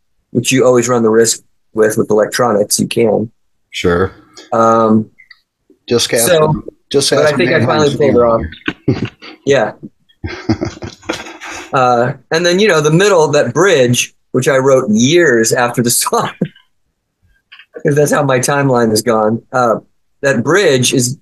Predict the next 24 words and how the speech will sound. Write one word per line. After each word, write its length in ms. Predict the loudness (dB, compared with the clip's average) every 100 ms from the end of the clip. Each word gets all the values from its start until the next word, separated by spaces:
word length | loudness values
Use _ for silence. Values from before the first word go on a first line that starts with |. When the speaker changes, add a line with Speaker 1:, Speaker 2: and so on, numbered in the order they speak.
| _
Speaker 1:
you 120 | -2
know, 160 | -2 -4 _ -2
that's 280 | -2 0
supposed 340 | -2 2 2 2
to 80 | -4
be 60 | _ _ _ _
deliberately, 720 | -2 2 2 -2 _ -4 -4 -8 _ _ _ _ _ _ _ _ _ _ _ _ _ -18 -18 -2
like, 280 | 0 0 -6 _ _ -8 -2
nineteen 400 | -2 0 0 0 -4
thirties 500 | -2 2 2 0 -4 _ -6
crooner 760 | -2 2 2 2 2 2 0 -4 _ _ -18 -18 -18 -20 -20 _
coming 320 | -4 0 2 2
off 200 | 0 -2
of 140 | 0
a 340 | 0 0 -2 -6 _ _
gramophone 760 | -2 0 0 0 0 2 2 0 _ _ _ _ _ _ _
device 760 | -8 -2 0 0 0 -2 -4 -10 _ _ _ _ -6
with 120 | -4
the 60 |
ta-, 260 | -2 -2 -2
the, 160 | -4 -6 -4 -4
it's 160 | -2 -2
very 160 | 0 0
ghostly, 800 | 0 2 2 0 0 0 -2